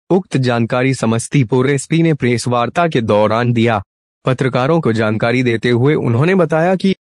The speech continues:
गिरफ्तार चोर सूरज कई तरह के नशे की आदत का शिकार है।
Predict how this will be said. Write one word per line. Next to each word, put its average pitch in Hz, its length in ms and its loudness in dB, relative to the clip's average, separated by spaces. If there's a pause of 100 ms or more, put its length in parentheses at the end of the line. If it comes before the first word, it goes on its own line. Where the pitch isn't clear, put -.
(120)
गिरफ्तार 107 520 -2
चोर 120 320 2
सूरज 123 380 0
कई 170 260 0
तरह 127 300 0
के 151 120 -2
नशे 143 360 0
की 151 160 0
आदत 120 360 -2
का 120 140 -2
शिकार 104 380 -2
है। 87 280 -4